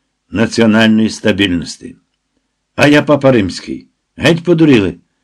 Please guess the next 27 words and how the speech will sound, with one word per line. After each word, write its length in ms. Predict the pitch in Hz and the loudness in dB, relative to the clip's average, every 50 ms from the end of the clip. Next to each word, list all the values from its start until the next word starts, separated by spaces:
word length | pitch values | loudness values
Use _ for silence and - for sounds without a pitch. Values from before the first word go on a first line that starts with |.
| _ _ _ _ _ _ _ _ _ _ _ _ _ | _ _ _ _ _ _ _ _ _ _ _ _ _
А 140 | - 123 | 0 0
вже 300 | 131 120 113 147 160 160 | 2 2 4 4 4 4
ж 140 | 139 131 110 | 2 0 -4
буде 320 | 98 107 135 160 156 156 147 | -2 2 2 4 4 2 2
тобі, 300 | 139 151 139 139 143 139 | 0 0 2 2 2 2
Плавський, 720 | 139 120 135 147 156 139 - - - 147 156 139 135 - _ _ _ _ _ _ _ - | 2 2 2 2 2 2 -2 -2 2 2 2 2 0 -6 _ _ _ _ _ _ _ -2
на 140 | 104 135 | 0 2
бандитських 640 | 131 135 147 143 131 147 156 135 - - 151 131 - | 4 4 4 4 4 4 2 2 0 -4 -6 -4 0
машинах 460 | 143 147 131 - 160 156 151 139 113 | 0 0 0 0 0 0 0 0 0
ночами 400 | 139 147 139 139 151 139 127 127 | 0 0 0 2 2 4 4 4
роз'їжджати. 680 | 127 127 117 113 127 113 104 113 110 - - 90 85 85 _ _ _ _ _ _ _ _ _ _ _ _ | 4 4 2 2 0 0 2 2 0 0 -2 -6 -10 -10 _ _ _ _ _ _ _ _ _ _ _ _
Ви, 140 | 95 110 | -2 0
мужики, 400 | 113 123 123 113 113 110 - - | 2 2 2 0 -2 -4 -4 -6
ось 220 | 110 113 113 117 - | -4 -2 -2 -2 -2
що, 280 | - - - 73 71 71 _ _ _ _ _ _ _ _ _ | -4 -8 -10 -12 -12 -14 _ _ _ _ _ _ _ _ _
надто 520 | - 87 95 113 127 131 131 - - 120 117 | -8 -2 0 2 2 0 0 -2 -2 0 2
не 160 | 120 117 110 | 2 2 2
заривайтесь, 840 | 101 113 113 113 113 123 131 127 123 127 - - - - - - _ _ _ _ _ _ _ _ _ _ | 2 2 2 4 4 4 4 2 2 0 -6 -10 -10 -12 -14 -18 _ _ _ _ _ _ _ _ _ _
таксу 420 | 131 147 - 139 - - 113 110 | 0 0 0 0 -4 -2 -2 0
за 140 | 104 113 107 | 0 0 -2
проїзд 380 | - 120 127 127 123 113 101 | 0 2 2 4 4 2 0
знаєте, 540 | 90 107 135 147 160 147 131 - - 87 - - _ _ _ _ _ _ _ _ _ | 0 0 2 2 2 0 0 -2 -6 -12 -12 -16 _ _ _ _ _ _ _ _ _
а 140 | 110 127 131 | -2 -2 -2
то 240 | - - 151 156 | 0 0 2 2
на 140 | 151 147 147 | 4 4 4
лиху 240 | 143 139 127 - 151 | 4 2 2 4 4
годину 580 | 127 127 127 120 143 160 151 156 151 135 131 | 4 4 4 4 4 2 2 2 0 -2 -6